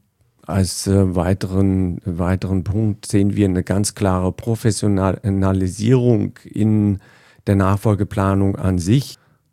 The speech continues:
Ja, letztendlich, ähm, lässt sich zusammenfassend sagen, die Unternehmensnachfolge ist und wird in den kommenden Jahren zunehmend durch demografische, technologische und gesellschaftliche Veränderungen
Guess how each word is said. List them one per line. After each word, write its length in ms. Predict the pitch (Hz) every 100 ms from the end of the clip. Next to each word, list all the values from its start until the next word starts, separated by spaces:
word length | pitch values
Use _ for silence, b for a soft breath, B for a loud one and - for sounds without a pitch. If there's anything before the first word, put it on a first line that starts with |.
| _ _ _
Ja, 140 | - 98
letztendlich, 720 | 95 92 123 120 127 - -
ähm, 300 | 117 110 110
lässt 200 | 113 110
sich 160 | 117
zusammenfassend 760 | - 104 113 131 139 127 120 123
sagen, 520 | 120 113 110 110 107
die 140 | 92 104
Unternehmensnachfolge 1500 | 110 120 113 127 127 - 117 113 - 113 110 104 107 104 98 - _ _
ist 360 | - 156 - -
und 240 | 110 104 90
wird 300 | 127 131 -
in 160 | 113
den 180 | 107 107
kommenden 420 | 107 113 110 107
Jahren 340 | 101 95 107 107
zunehmend 640 | - 123 120 110 110 -
durch 220 | 104 95
demografische, 720 | - 110 104 107 120 127 110
technologische 960 | 104 120 104 110 104 107 123 123 104 107
und 260 | - 131 -
gesellschaftliche 840 | 107 104 110 110 101 - 92 101
Veränderungen 1000 | - 87 90 131 139 143 139 143 139